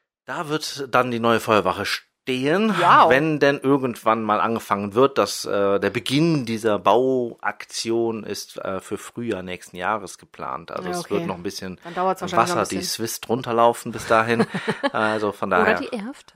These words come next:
Speaker 1: Oder die Erft, genau.
Speaker 2: Ja,
Speaker 1: Egal.
Speaker 2: witzig, schön.
Speaker 1: Ähm,
Speaker 2: Also
Speaker 1: das
Speaker 2: wird ein Riesending, oder?
Speaker 1: Es wird ein, also es zie-, ziemlich groß. Es werden ja auch die, äh, hier Retter und die Hilfsdienste von Fernig dazugezogen.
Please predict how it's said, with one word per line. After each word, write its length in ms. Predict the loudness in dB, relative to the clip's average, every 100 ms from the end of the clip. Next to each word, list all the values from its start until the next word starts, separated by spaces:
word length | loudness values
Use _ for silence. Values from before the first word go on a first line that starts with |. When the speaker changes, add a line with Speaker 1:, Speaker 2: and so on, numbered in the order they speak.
| _
Speaker 1:
Oder 200 | -14 -10
die 140 | -6
Erft, 340 | -2 -4 -4 -10
genau. 400 | -8 -6 -6 -10 _ _ _
Speaker 2:
Ja, 180 | -8 -6
Speaker 1:
Egal. 180 | -4 -4
Speaker 2:
witzig, 580 | -6 -6 4 6 6 2
schön. 340 | 2 4 4 4
Speaker 1:
Ähm, 200 | 2 -4 _ _ _ _
Speaker 2:
Also 180 | -8 -4
Speaker 1:
das 120 | -2
Speaker 2:
wird 80 | 0
ein 20 |
Riesending, 340 | 2 4 4 4
oder? 380 | 4 4 4 2 _
Speaker 1:
Es 140 | -2
wird 160 | -2 0
ein, 200 | -2 -4 _ _
also 180 | -12 -10
es 100 | -10
zie-, 260 | -6 -8 -8
ziemlich 260 | -4 -4 -4
groß. 260 | 2 2
Es 120 | 2 0
werden 140 | 0
ja 100 | 2
auch 140 | 0
die, 240 | 0 -2 0
äh, 360 | 2 0 0 -4
hier 240 | -2 -2 0
Retter 220 | -4 -4
und 100 | -6
die 200 | -6 -6
Hilfsdienste 840 | -6 -8 -8 -8 -6 -6 -4 -2 -2
von 460 | 0 -2 -2 -8
Fernig 480 | -6 -4 -2 -4 -6
dazugezogen. 960 | -6 -2 0 0 -2 2 4 4 0